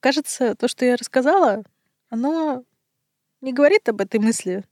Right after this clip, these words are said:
но я верю, что оно так и должно быть. Что, м,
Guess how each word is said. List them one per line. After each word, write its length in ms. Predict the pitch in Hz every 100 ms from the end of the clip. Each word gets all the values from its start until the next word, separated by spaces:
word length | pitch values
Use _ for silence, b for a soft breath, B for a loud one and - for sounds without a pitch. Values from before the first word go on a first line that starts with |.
| _
но 220 | 233 294
я 140 | 302
верю, 220 | 294 294 269
что 180 | -
оно 120 | 247 240
так 200 | 226 240
и 40 |
должно 340 | 226 226 208 165
быть. 220 | 156 - _ _ _ -
Что, 440 | - - 214 220 - b b b b b b _ _
м, 340 | 202 208 208